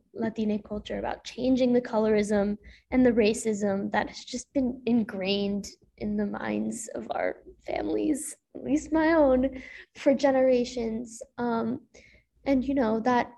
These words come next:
that includes educating them and calling them out when they say something that's not okay. And that also means when we have families of our own, just, like, really instilling those values of,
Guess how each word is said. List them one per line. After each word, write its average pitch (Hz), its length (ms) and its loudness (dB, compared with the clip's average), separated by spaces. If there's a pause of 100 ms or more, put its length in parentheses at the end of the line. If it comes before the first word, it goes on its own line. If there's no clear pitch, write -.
(320)
that 247 120 2
includes 240 640 0 (320)
educating 247 560 4
them 220 220 2
and 247 120 2
calling 277 320 4
them 285 140 6
out 208 220 2
when 226 180 2
they 226 140 2
say 214 160 0
something 208 360 -4
that's 208 220 -4
not 196 180 -2
okay. 208 560 2 (140)
And 240 300 2 (760)
that 277 180 4
also 269 280 4
means 240 260 0
when 247 140 2
we 240 120 2
have 226 360 -2 (140)
families 247 380 2
of 233 120 0
our 233 180 2
own, 254 320 4
just, 220 220 -10
like, 233 180 -4
really 226 220 0
instilling 214 480 -2
those 202 180 -4
values 208 440 0
of, 202 200 -2